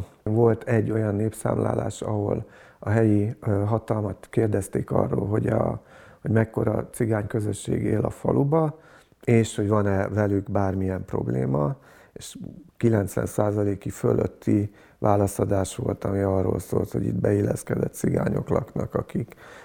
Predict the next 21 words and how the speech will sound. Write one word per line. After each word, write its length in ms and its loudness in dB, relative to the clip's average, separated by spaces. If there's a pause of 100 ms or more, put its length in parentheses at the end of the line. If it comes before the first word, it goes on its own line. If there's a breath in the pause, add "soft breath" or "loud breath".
(100)
rendszeresen 680 -2
dolgoznak, 640 -2
stb. 600 -4 (400 loud breath)
Tehát, 360 4
hogy, 180 4
ö, 220 8 (680 soft breath)
ö, 260 0 (160)
lehet, 380 6
hogy 120 2
a, 260 2
hogy 160 2
nekünk 400 0
is 140 -6
van 120 2
egy 180 2
olyan 240 4
visszavetített 840 0
képünk, 800 -2 (580 soft breath)
am-, 420 0
amiben 560 4
a, 280 4